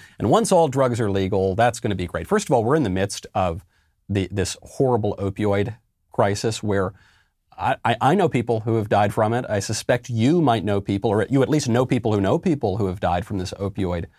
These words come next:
crisis. What is your evidence that legalizing all of these drugs is going to be a good thing, that, that legalizing all these drugs is going to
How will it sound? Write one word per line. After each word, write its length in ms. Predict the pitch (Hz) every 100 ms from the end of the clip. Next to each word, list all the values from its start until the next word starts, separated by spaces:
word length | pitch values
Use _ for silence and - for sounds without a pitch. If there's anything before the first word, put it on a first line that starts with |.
| _ _
crisis. 560 | - 95 85 - 107 - _ - _ _ _
What 420 | 139 113 156 208
is 160 | 294 196
your 240 | 196 190 -
evidence 480 | 131 135 101 73 -
that 160 | -
legalizing 800 | 104 110 165 175 143 107 98 95 -
all 200 | 95 110
of 80 | 120
these 220 | 110 95
drugs 640 | - 110 104 87 73 90 -
is 300 | 110 98 92
going 200 | - 101
to 80 | 101
be 140 | 101
a 60 | 90
good 440 | 101 110 101 95 - _
thing, 400 | _ 98 82 - -
that, 240 | 101 101 92
that 160 | 104
legalizing 480 | 101 143 139 127 120
all 100 | 113
these 160 | 104 98
drugs 240 | 101 98
is 100 | 95
going 260 | - 95 90
to 340 | - 92 92